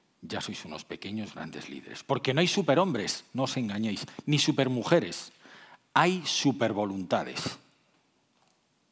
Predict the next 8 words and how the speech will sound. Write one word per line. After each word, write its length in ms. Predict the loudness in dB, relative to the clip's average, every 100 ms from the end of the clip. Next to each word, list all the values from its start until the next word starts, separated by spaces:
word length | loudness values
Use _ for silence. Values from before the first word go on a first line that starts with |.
| _ _ _ _ _ _ _ -4
Creed 300 | 0 2 4
en 140 | 2
vosotros, 540 | 0 0 -2 -2 -6
tened 280 | -2 2 2
la 100 | 2
voluntad 380 | 2 0 2 2
de 100 | 2
serlo. 400 | 0 -2 -2 -10